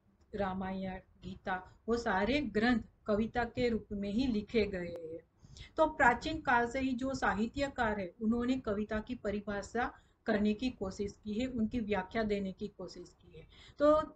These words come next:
संस्कृत ग्रंथ में भी कहा गया है, "शब्दार्थ संहितो अर्थम", यानी कि शब्द और अर्थ का समन्वय ही कविता है। प्राचीन काल में जो भी कविता की रचना होती थी ना, उसमें अलंकार थे, छंद थे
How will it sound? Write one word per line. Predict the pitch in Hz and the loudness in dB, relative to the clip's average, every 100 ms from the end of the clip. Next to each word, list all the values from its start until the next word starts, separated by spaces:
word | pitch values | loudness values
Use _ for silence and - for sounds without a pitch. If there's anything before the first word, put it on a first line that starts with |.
| _ - | _ 0
संस्कृत | 247 214 - 277 | 2 2 0 -4
ग्रंथ | 320 262 262 240 | -2 2 2 2
में | 247 254 | 2 2
भी | 254 | 2
कहा | 262 226 208 208 | -2 -2 0 -2
गया | 208 196 196 | -2 -2 -2
है, | 202 294 | -2 -2
"शब्दार्थ | 269 220 220 285 302 330 | 0 0 4 4 4 0
संहितो | 320 247 220 226 - | 0 2 0 0 -2
अर्थम", | - 190 196 220 208 | -2 -4 -4 -2 -2
यानी | 190 190 196 208 | -2 -4 -4 -4
कि | 269 | -6
शब्द | 262 226 196 196 | -4 -2 -2 2
और | 302 302 285 285 - | 2 4 0 0 0
अर्थ | 311 - | 0 0
का | 240 233 | 0 0
समन्वय | 220 196 202 190 | 0 -4 -4 -6
ही | 190 196 302 - _ _ - | -8 -4 -4 -6 _ _ 2
कविता | 214 208 - 185 | 4 2 -2 -6
है। | - - _ _ - - | -8 -16 _ _ -20 -2
प्राचीन | 294 285 294 403 | 4 4 4 0
काल | 403 370 | 0 -2
में | 359 359 | -2 -4
जो | 277 226 | 0 0
भी | 294 | 2
कविता | 349 294 285 285 277 | 2 0 0 -2 -4
की | - 294 | -2 -2
रचना | 254 254 277 | -2 -2 -4
होती | 262 262 320 | -2 -4 -6
थी | 330 349 | -8 -8
ना, | 233 - | -10 -8
उसमें | 220 254 247 | -6 -2 -2
अलंकार | 214 214 233 247 233 | 0 0 0 0 0
थे, | 226 226 214 214 | 0 0 0 -2
छंद | - 208 226 240 - | 0 2 2 0 2
थे | 208 | 2